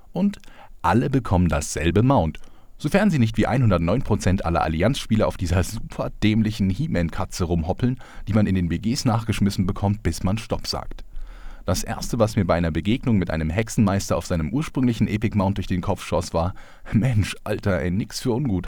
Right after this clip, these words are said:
aber dein Pony brennt." Ein Hexer kann genau zwei Dinge, die nützlich sind und bei denen nichts kaputt gehen kann: Seelensteine und Heilsteine.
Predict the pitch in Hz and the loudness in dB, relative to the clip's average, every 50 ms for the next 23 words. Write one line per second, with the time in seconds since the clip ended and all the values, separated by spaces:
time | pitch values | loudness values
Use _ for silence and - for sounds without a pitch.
0 | - - - - 92 90 87 87 - - - 147 143 110 92 - 87 87 90 87 | -4 -4 -2 0 0 0 0 0 -2 -2 -2 0 2 2 0 2 0 0 0 0
1 | 82 - - - - - - - - - - - - - 95 90 113 175 - - | -2 -4 -10 -16 -20 -20 -20 -20 -20 -20 -20 -8 0 2 2 4 4 2 0 2
2 | - 170 147 - 113 95 85 85 82 80 80 78 - - 127 131 160 151 113 104 | 0 2 4 4 4 6 6 4 4 4 2 0 0 2 2 2 2 4 4 4
3 | 98 90 80 82 82 85 87 - - - 117 113 110 104 95 90 95 101 107 127 | 4 4 4 2 2 2 2 0 0 0 0 2 2 2 2 2 2 2 2 2
4 | 120 139 139 135 117 87 76 - - - - 98 - - 107 - - - 87 80 | 2 4 4 6 6 6 4 2 -2 -2 -2 0 2 2 0 0 2 0 0 0
5 | 82 82 - 80 - 110 - - - - - - - - - 110 131 165 175 165 | 0 0 0 -2 -2 -4 -8 -12 -16 -18 -20 -16 -8 -2 2 2 4 4 2 0
6 | - - 92 87 87 90 107 - - 143 170 - - - 101 - 78 - - - | 0 0 2 2 2 2 0 0 -2 -2 -2 -2 -4 -6 -4 -4 -4 -4 -6 -6
7 | - 73 78 76 73 | -6 -4 -4 -6 -6